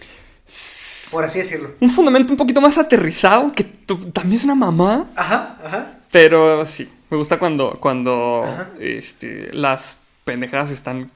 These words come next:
Speaker 1: como un poquito sustentadas.
Speaker 2: Sí, porque estás de acuerdo que moverte en el espacio, o sea, requiere, pues, si, tomando en cuenta que el espacio es un vacío,
Speaker 1: Ujú.
Speaker 2: para alcanzar aceleración y velocidad, pues, necesitas una cantidad increíble de energía.
Speaker 1: Sí.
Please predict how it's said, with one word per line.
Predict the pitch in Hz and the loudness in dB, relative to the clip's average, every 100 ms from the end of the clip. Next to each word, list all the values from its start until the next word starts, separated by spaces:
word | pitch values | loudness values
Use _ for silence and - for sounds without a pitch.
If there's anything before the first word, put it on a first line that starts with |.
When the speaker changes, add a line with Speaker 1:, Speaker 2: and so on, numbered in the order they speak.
| _ - | _ -8
Speaker 1:
como | 147 | -8
un | - | -8
poquito | - 123 143 | -12 -8 -8
sustentadas. | 143 - 117 - - - - - | -8 -10 -16 -18 -20 -20 -20 -14
Speaker 2:
Sí, | 220 233 - - _ _ | -12 -12 -16 -20 _ _
porque | 190 190 | -8 -6
estás | 180 185 | -6 -4
de | 190 | -2
acuerdo | 208 214 | -2 -4
que | 214 | -4
moverte | 175 151 151 151 | -4 -2 -4 -4
en | 202 | -6
el | 185 | -6
espacio, | 156 - 147 147 180 190 190 | -8 -8 -8 -6 -6 -6 -8
o | 147 | -14
sea, | 151 143 | -12 -10
requiere, | 139 143 147 156 175 | -12 -10 -8 -8 -8
pues, | 151 143 | -8 -10
si, | 147 | -10
tomando | - - 139 147 | -12 -12 -10 -10
en | 156 | -10
cuenta | 165 175 | -10 -10
que | |
el | 165 | -12
espacio | - 131 147 | -12 -14 -14
es | |
un | 160 | -10
vacío, | 160 160 180 156 - - | -10 -8 -10 -12 -12 -12
Speaker 1:
Ujú. | 131 135 143 _ | -8 -8 -12 _
Speaker 2:
para | - 139 | -8 -8
alcanzar | 135 131 131 143 | -6 -10 -10 -10
aceleración | 147 165 143 127 135 | -10 -10 -10 -10 -10
y | 147 | -10
velocidad, | 160 151 - 123 123 | -8 -10 -12 -12 -12
pues, | 151 | -12
necesitas | 143 139 139 139 | -12 -12 -16 -14
una | 147 | -14
cantidad | 151 139 120 | -14 -14 -14
increíble | 127 135 120 120 139 | -16 -14 -14 -14 -14
de | 127 | -16
energía. | 123 147 175 _ _ | -18 -20 -20 _ _
Speaker 1:
Sí. | - 139 | -12 -10